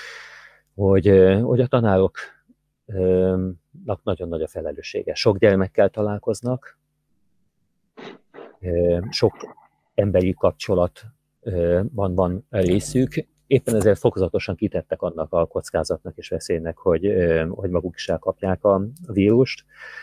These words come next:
Mint ahogy tudjuk is azt, hogy, ö, az iskolákban, ö, nagyon sok tanárt helyettesíteni kell, ö, azért, mert, ö,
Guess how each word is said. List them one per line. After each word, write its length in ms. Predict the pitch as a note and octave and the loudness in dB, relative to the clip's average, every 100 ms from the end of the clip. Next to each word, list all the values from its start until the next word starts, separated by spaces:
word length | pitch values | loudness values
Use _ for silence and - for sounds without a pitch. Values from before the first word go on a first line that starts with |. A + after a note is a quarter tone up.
| - | -8
Mint 140 | - C3+ | 0 6
ahogy 140 | A#2+ | 6
tudjuk 360 | - C3 G#2+ - | 6 6 6 4
is 220 | F#2 - | 0 2
azt, 300 | G2+ E2 - | 0 -2 -6
hogy, 300 | F#2+ F2 G#2 | 2 2 4
ö, 220 | G#2 F#2 | 4 4
az 160 | - - | 4 0
iskolákban, 760 | F#2 - F2+ F2 F2+ F2+ F#2 - _ C3+ | -2 2 2 2 2 2 0 -6 _ -4
ö, 440 | A2 F#2 F2+ F#2 G2+ C3+ | 0 2 2 0 -2 -4
nagyon 300 | A2+ G#2+ F#2+ | 2 4 2
sok 300 | - F#2+ _ _ - | 0 -4 _ _ -4
tanárt 520 | F#2+ E2+ D2+ D#2 - | -2 0 -2 -4 -6
helyettesíteni 680 | G#2 F#2 D#2+ E2+ - - E2+ | 0 0 0 -4 -12 -8 -8
kell, 380 | D#2 E2+ D#2+ D#2 A#2 _ _ | -8 -6 -4 -4 -10 _ _
ö, 300 | G#2 E2 D#2 E2+ | -4 2 4 6
azért, 460 | G2 E2+ F2+ - | 4 6 4 4
mert, 300 | - D#2+ - - - - | 0 0 0 -4 -6 -4
ö, 380 | B2 G#2+ - | -2 0 -2